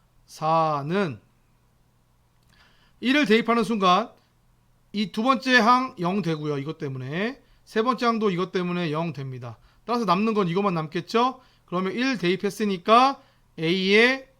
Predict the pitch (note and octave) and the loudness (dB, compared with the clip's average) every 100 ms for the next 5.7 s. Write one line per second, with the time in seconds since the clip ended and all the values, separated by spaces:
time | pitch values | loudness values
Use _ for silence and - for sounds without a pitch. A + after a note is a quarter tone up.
0 | _ - D#3+ A#3 C4 G#3+ D#3+ C#3+ C#3+ C#3 | _ -8 0 2 4 2 -2 -4 -8 -8
1 | B2 A2+ D3 A3 _ F3+ E3 C#3 A#2+ A#2 | -10 -10 -12 -14 _ -10 -8 -10 -12 -12
2 | A2 F#3+ A#3+ _ _ _ _ - A#2+ A#2 | -10 -10 -12 _ _ _ _ -16 -14 -12
3 | C3+ G3 A#3 - _ _ _ A#2 G#2+ - | -2 -2 -2 -6 _ _ _ -20 -18 -20
4 | _ D#3+ E3+ A#3+ B3+ A#3 E3+ D#3 D3+ D3+ | _ -10 -2 0 0 0 -2 -4 -8 -6
5 | F#3 F#3 C#3+ B2+ - A2+ A2 | -6 -6 -10 -14 -16 -16 -18